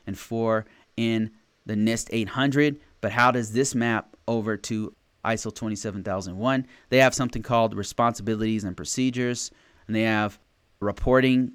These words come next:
information, security events, and co-, contacting authorities. All right, on to pen testing. So this is C I S Control twenty.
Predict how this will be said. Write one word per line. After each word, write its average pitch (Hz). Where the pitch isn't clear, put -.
information, 117
security 107
events, 117
and 107
co-, 117
contacting 120
authorities. 95
All 117
right, 110
on 127
to 120
pen 147
testing. 101
So 107
this 110
is 104
C 127
I 120
S 113
Control 107
twenty. 123